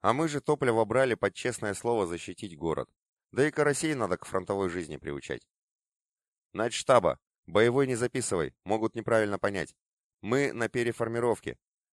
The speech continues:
Пиши учебно-боевой на слетанность и действия при атаке плотных строев противника, сказал Петр и выскочил из штаба.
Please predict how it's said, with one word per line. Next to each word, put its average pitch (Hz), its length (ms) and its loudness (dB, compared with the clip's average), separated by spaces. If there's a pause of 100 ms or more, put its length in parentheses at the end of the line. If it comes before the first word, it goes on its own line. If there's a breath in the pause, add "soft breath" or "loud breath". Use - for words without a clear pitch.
Пиши 127 360 -2
учебно-боевой 123 920 0
на 120 100 -2
слетанность 110 680 -4
и 110 120 -10
действия 110 480 -2
при 101 120 -4
атаке 110 420 -2
плотных 110 420 -4
строев 104 320 0
противника, 92 640 -4
сказал 90 340 -2
Петр 117 340 -2
и - 140 -6
выскочил 90 460 -2
из 82 60 -6
штаба. 71 360 -2